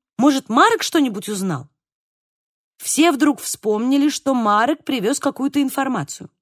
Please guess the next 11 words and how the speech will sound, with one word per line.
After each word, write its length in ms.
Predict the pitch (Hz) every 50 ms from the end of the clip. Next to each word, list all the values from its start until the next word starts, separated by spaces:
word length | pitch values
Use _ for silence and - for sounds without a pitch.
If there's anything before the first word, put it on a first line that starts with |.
| _ _ _
С 160 | - - - 339
искренним 560 | 370 349 - - 339 330 311 311 320 294 294
облегчением 880 | 285 233 269 294 - - - - - 311 302 277 254 240 226 220 220
мы 180 | 214 220 226 220
оторвались 760 | 220 - 226 220 214 202 226 226 233 233 220 202 165 - 175
от 160 | 170 160 -
каторжных 680 | - 185 180 165 - 165 156 151 147 165 165 151 -
работ 420 | 160 160 170 180 240 330 320 - -
послушать 600 | 302 302 294 - - 220 247 277 - 339 311 -
сенсационное 840 | - 294 294 285 - 269 220 - - 240 208 190 185 196 202 214 233
сообщение. 760 | - - 269 277 294 - - - - 131 120 110 110 -